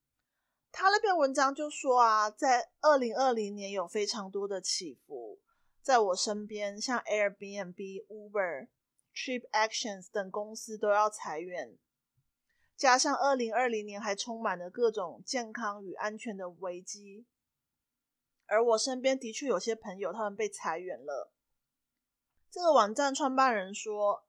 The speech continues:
二零二零年底时，他原本预期呢，自己会被升迁，因为他已经可能跟他的主管有很多讨论，然后也觉得自己表现得很好嘛。但是非常让他意外的是，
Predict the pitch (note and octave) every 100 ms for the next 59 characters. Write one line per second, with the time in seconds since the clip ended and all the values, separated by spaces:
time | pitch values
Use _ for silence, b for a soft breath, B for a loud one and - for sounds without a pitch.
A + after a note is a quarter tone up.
0 | _ E4 D#4 B3+ A#3+ C#4+ B3+ G#3+ G#3 G3+
1 | G#3+ A#3+ F3 - - F3 D3+ - _ _
2 | _ - C#4 A#3 A#3+ A#3+ A3 F3+ C4+ A#3+
3 | - - F#3+ F#3 F#3 F#3 F#3 C#4 B3 D#3
4 | F3 A#3+ A3 G#3+ - G#3 G3 G3+ G#3+ F#3+
5 | A3 A3+ A#3+ F3 F#3+ G#3 A3 E3 G3 F#3+
6 | G3 F#3+ F3 - E3+ G3 F3 E3+ F3 F3+
7 | E3+ G3 G3+ F#3 D3 E3 G#3 F3+ G3 G3+
8 | E3 F3+ F3 A3 G3 G3+ D3+ G3 G#3 G3
9 | F#3+ F3+ - A#2+ C#3 A2+ - _ _ _
10 | _ _ _ _ _ _ _ F#4 F#4+ F4+
11 | - G4 C#4+ C4 - - C#4 C4 C4 A#3+
12 | B3 A#3 A#3 A3 F#3 G3+ G#3 F#3 D#3+